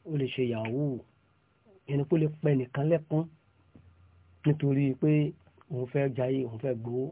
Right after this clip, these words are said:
òun fẹ́ lówó ní tiẹ̀. So, ó lè pààyàn torí pé ń wá owó. So, ẹ̀mí rẹ̀ ló bàjẹ́, ẹ̀mí ni.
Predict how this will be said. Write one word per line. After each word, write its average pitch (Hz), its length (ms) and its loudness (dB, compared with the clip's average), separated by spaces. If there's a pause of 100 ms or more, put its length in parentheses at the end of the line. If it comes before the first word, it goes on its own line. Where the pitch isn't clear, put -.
(380)
òun 123 120 -12
fẹ́ 135 100 -2
lówó 127 280 0
ní 120 80 -4
tiẹ̀. 95 240 -10 (1300)
So, 143 60 0 (600)
ó 160 80 6
lè 160 140 6
pààyàn 113 520 -6 (500)
torí 143 220 0
pé 151 140 0
ń 147 100 4
wá 147 120 4
owó. 139 360 0 (720)
So, - 140 -2
ẹ̀mí 165 240 4
rẹ̀ 151 160 2
ló 170 80 0
bàjẹ́, 156 380 -2 (1000)
ẹ̀mí 151 220 4
ni. 170 120 2